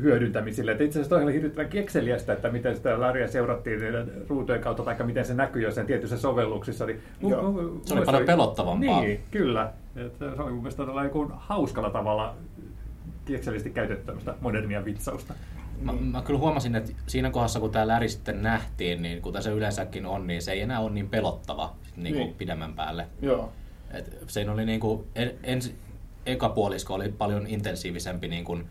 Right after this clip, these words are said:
Speaker 3: ö, kauhumielessä. Tai niinku, et, ö, mulla oli enemmän, enemmän mua ahisti eka, eka puolisko. Mut sit kun Larry nähtiin, joo, tot-, totta vitussa se oli ahdistavaa, <laughs> mutta niinku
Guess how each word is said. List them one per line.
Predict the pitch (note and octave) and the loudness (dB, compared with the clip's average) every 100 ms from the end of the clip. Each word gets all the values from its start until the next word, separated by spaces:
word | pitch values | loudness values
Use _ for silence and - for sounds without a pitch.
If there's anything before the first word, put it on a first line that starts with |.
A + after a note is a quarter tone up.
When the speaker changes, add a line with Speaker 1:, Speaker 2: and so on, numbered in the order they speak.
| - - - | -10 -10 -2
Speaker 3:
ö, | F2+ | -2
kauhumielessä. | F2 G2 F#2+ F2+ E2 D#2 D2+ - D#2+ - | 2 2 2 0 -2 -2 -4 -6 -8 -8
Tai | E2+ | -8
niinku, | F2 F2 | -6 -6
et, | D#2 - - - | -6 -8 -14 -10
ö, | F2 E2 E2 | -4 -4 -4
mulla | F2+ | -4
oli | F2+ | -2
enemmän, | F#2 F2+ F2 F2 | -2 -2 -2 0
enemmän | A#2+ A#2 | 0 2
mua | A2 G2+ | 4 4
ahisti | G#2+ - - | 2 0 -4
eka, | F2+ F2 - - - | -2 -2 -2 -2 -2
eka | F#2+ | 0
puolisko. | - E2+ F2+ - | -2 -2 -4 -6
Mut | F2 | -6
sit | F2 | -4
kun | A2 | 0
Larry | A2 B2 A2 | 2 4 4
nähtiin, | A2+ A2 G#2+ G2 F#2+ - - - - | 2 0 -2 -4 -6 -12 -14 -10 -2
joo, | G#2+ G#2+ | 0 2
tot-, | A2 - - - - | -2 -4 -8 -8 -6
totta | - A2 G#2+ | -4 -4 -2
vitussa | A2+ A2+ A2 | -2 -2 -2
se | G#2 | 0
oli | G#2 | 4
ahdistavaa, | C#3+ D#3 G#2+ - F#2 F2+ F2+ - | 4 6 4 2 2 2 2 -4
<laughs> | |
mutta | G#2+ G#2 G#2 | -4 -2 -2
niinku | G2+ G2 G2+ G2+ | -2 0 -2 -2